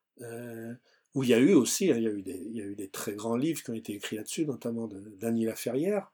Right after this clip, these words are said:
Mais il n'y a pas eu quand même cette espèce de panoplie incroyable. Là, on voit quand même que le Japon avait, a une, une force intellectuelle, euh, incroyable. Il y a, c'est pas tous les pays qui sont capables de répondre avec cette variété de réponses, euh,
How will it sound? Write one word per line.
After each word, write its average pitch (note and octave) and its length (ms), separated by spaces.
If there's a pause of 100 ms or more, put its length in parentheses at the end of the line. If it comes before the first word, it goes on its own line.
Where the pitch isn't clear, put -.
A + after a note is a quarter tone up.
(500)
Mais D3+ 320
il E3 60
n'y D3+ 80
a C#3 40
pas F#3+ 200
eu A3+ 100
quand E3 140
même D#3+ 200
cette - 240
espèce - 280
de A#2+ 80
panoplie D#3 600
incroyable. D3 460
Là, G3+ 140
on E3 80
voit D#3 200
quand C#3 160
même D#3 220
que D3+ 100
le B2+ 140
Japon B2+ 400
avait, B2 320 (240)
a E3+ 380 (100)
une, A2+ 560 (500)
une B2 140
force - 540 (100)
intellectuelle, A#2+ 640
euh, A2+ 300 (200)
incroyable. B2 600
Il A#2 80
y G#2+ 60
a, G#2+ 120 (1120)
c'est - 240
pas G#3+ 100
tous - 240
les D3+ 120
pays E3+ 280
qui - 80
sont C3 180
capables B2 380
de A2+ 80
répondre A#2+ 460
avec A2+ 180
cette G#2 220
variété B2 480
de A#2 100
réponses, A2+ 600
euh, G#2 260